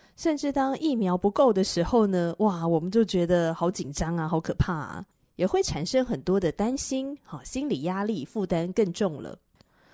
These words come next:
那亲爱的朋友，你是那个一生病就会去看医生的人吗？还是你会在那边流鼻涕啊、酷酷扫，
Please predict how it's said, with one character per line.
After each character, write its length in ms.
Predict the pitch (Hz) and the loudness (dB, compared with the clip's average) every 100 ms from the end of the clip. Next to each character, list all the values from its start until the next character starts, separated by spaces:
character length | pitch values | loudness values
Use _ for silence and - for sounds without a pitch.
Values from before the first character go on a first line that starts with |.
| - _ - | -20 _ -2
那 120 | 392 | 0
亲 160 | - | 0
爱 40 | 359 | 0
的 80 | 339 | 2
朋 220 | 226 233 | 2 2
友， 140 | 233 | 2
你 120 | 185 | 2
是 200 | 165 311 | -2 -2
那 120 | 285 269 | -2 -2
个 300 | 226 214 208 | 0 0 0
一 100 | - | 0
生 320 | 294 - 277 285 | 0 2 2 2
病 200 | 285 240 | 0 2
就 100 | 247 | 4
会 120 | 240 | 4
去 100 | 247 | 4
看 260 | - 247 226 | 2 2 0
医 160 | 226 | -4
生 240 | 214 220 220 | -2 -2 0
的 100 | 156 | -2
人 180 | 147 | -2
吗？ 320 | 160 170 180 196 _ _ - - | -4 -4 -4 -6 _ _ -18 -6
还 120 | 196 | -4
是 140 | 262 | 0
你 120 | 208 | 0
会 160 | 170 214 | 0 0
在 140 | 196 | 0
那 140 | 190 185 | 0 2
边 280 | 185 185 180 | 2 2 2
流 200 | 147 151 | 2 0
鼻 180 | 151 151 | -2 -6
涕 340 | - 226 185 | -4 -2 -2
啊、 320 | 160 151 147 165 | 0 -2 -6 0
酷 220 | 285 185 | 2 2
酷 260 | - 185 | 2 2
扫， 420 | 165 - - - | 2 -2 -2 -4